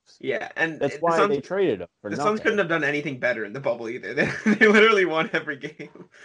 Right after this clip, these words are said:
Speaker 2: Yeah, so
Speaker 1: It is what it is. All right, la-, last take I got for you. It's not Celtics related, but I thought it was interesting. If LeBron and the Lakers close out this championship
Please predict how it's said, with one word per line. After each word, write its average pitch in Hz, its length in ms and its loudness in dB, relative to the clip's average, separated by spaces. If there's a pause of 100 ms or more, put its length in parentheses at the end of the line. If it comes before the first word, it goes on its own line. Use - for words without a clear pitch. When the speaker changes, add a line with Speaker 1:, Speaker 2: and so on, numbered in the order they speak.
(120)
Speaker 2:
Yeah, 101 340 -6
so 117 400 -4 (380)
Speaker 1:
It 131 100 -16
is 123 140 -14
what - 80 -18
it - 260 -20
is. - 200 -20 (600)
All 113 60 -10
right, - 240 -10
la-, - 200 -6
last 160 300 2
take 147 180 -2
I 139 80 2
got 117 240 -4
for 107 120 -8
you. 104 120 -6
It's 113 100 -14
not 147 220 0
Celtics 123 400 -6
related, 110 360 -12
but 107 120 -14
I 107 80 -10
thought - 160 -2
it 90 40 -10
was 80 120 -12
interesting. - 400 -14 (1120)
If 180 200 0
LeBron 180 580 0
and 190 100 2
the 190 80 2
Lakers 135 480 2
close 139 300 -2
out 131 160 0
this 131 160 -10
championship 104 640 -12